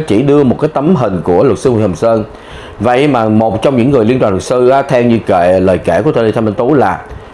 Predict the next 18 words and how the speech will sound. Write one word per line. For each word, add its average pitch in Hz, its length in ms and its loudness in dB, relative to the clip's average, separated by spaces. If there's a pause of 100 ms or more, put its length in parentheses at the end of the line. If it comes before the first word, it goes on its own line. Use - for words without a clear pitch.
à, 104 140 -2
Nguyễn 101 220 0
Hồng 123 140 0
Sơn 127 300 -2
không 175 300 -2
phải 113 260 -2
là 127 120 0
luật 87 220 -2
sư. 131 320 -2 (580)
Rồi, 107 280 2
à, 104 160 4 (100)
cuối 175 80 0
cùng 120 180 -2
thì 101 60 -2
sao? 123 200 -2
Nó 147 100 0
nói 147 200 0
là, 104 240 0